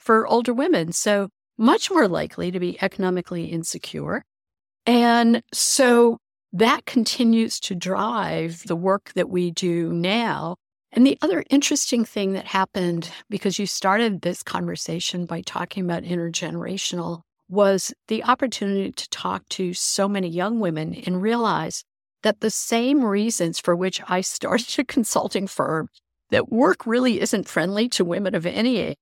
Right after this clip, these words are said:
age, they're still dealing with. And I try to encourage younger women, don't step out of the workforce, 'cause here's what it looks <laughs> like on the other end when you do this, right? Because I talk to older women all the time.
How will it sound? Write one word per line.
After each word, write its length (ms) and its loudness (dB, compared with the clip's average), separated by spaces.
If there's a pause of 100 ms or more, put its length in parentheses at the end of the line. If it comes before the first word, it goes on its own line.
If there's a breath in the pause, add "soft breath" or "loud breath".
age, 360 -2 (340)
they're 180 4
still 300 -4
dealing 500 0
with. 280 -2 (140)
And 100 0
I 80 2
try 720 2
to 320 -2
encourage 460 -6
younger 280 -2
women, 300 -2 (400)
don't 260 -2
step 280 -6
out 100 -2
of 60 -6
the 60 -2
workforce, 500 -4
'cause 200 -4
here's 300 0
what 100 4
it 100 -2
looks 280 0
<laughs> 20 -2
like 200 -4
on 80 4
the 120 4
other 200 2
end 300 0
when 180 0
you 100 0
do 180 -2
this, 260 0
right? 180 0
Because 220 -6
I 80 2
talk 240 -2
to 60 -12
older 240 2
women 280 -2
all 180 -2
the 80 -10
time. 380 -6